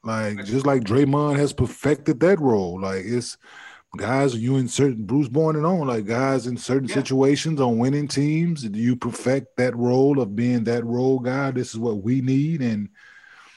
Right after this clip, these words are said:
Speaker 1: and this is how we can be successful.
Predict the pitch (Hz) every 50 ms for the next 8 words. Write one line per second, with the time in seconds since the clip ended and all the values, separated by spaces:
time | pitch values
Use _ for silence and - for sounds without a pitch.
0 | _ _ _ _ _ _ _ _ _ _ _ _ _ _ _ _ _ - 110 110
1 | 123 120 - 113 107 120 127 127 113 104 101 104 123 139 139 - 139 120 107 135
2 | 147 139 - 135 123 - - 139 139 131 - - 156 170 175 165 -